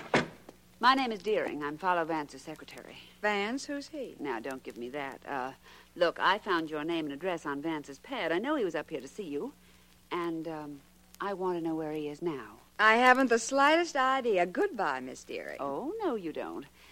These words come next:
Speaker 1: When I leave here, it'll be because I want to go. Take your hand off my arm.
Speaker 2: Miss Deering, you don't want anything in here.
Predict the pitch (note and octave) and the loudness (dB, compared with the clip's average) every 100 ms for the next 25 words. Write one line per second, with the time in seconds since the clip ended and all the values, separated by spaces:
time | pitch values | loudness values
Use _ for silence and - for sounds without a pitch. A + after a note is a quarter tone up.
0 | - - E3+ G#3+ C#4 D#4 D4 C4+ A#3+ A3+ | -20 -6 2 6 6 6 2 0 0 -2
1 | G#3 G3 G3+ F#3 F3+ F#3 F#3+ G3 F3+ D3 | -6 -8 -6 -2 0 0 0 -2 0 0
2 | D3+ - B3+ B3+ A#3+ A#3 G#3+ G3 F#3+ F#3+ | 0 0 -2 0 -2 0 0 2 0 0
3 | F3 E3 D3 B2+ E3+ E3 - F3+ E3 E3 | -2 0 -2 -2 -6 -8 -4 0 0 0
4 | F#3+ G3 C3+ C3+ C3 C3 - B2+ B2 C3 | -2 -2 -6 -6 -8 -12 -12 -12 -12 -14
5 | C3 A#2 | -14 -16